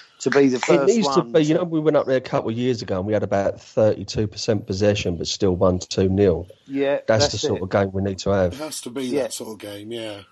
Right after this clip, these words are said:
Speaker 3: I mean, it's
Speaker 1: Yeah.
Speaker 3: gonna be that sort of game, whether we like it or not, I think.
Speaker 1: Yeah, it's got to
Speaker 3: Um,
Speaker 1: be. But it's whether we can be disciplined enough to do it. That's, that's the thing.
Speaker 3: I mean,
Speaker 1: That,
Speaker 3: of course,
Speaker 1: that is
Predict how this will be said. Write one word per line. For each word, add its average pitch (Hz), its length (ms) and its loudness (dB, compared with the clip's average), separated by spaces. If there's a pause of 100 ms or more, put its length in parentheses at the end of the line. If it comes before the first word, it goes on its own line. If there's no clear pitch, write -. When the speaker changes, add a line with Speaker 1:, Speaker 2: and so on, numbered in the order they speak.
(180)
Speaker 3:
I 113 40 -18
mean, 117 240 -10
it's 127 200 -4
Speaker 1:
Yeah. 110 80 -4
Speaker 3:
gonna 127 180 -4
be 92 160 -16
that 90 200 -16
sort 101 200 -10
of 107 60 -20
game, 110 280 -12
whether 110 200 -14
we 113 100 -10
like 117 280 -12
it 117 100 -16
or 120 80 -14
not, 131 280 -8
I 104 40 -20
think. 120 440 -16
Speaker 1:
Yeah, 95 360 -6 (240)
it's 113 300 -4
got 113 240 0
to 107 80 -10
Speaker 3:
Um, 90 60 -12 (180)
Speaker 1:
be. - 120 -14 (720)
But 165 160 4
it's 180 220 2
whether 180 240 4
we 175 180 4
can 170 220 -4
be 156 80 0
disciplined 139 680 -4
enough 131 320 -2
to 135 100 0
do 131 240 6
it. 87 160 -6
That's, 127 320 0
that's - 380 -2
the 127 120 -4
thing. 92 380 -2 (440)
Speaker 3:
I 139 40 -14
mean, 151 80 -6
Speaker 1:
That, 135 160 6
Speaker 3:
of - 60 -8
course, 175 120 4 (160)
Speaker 1:
that - 20 2
is 135 340 -2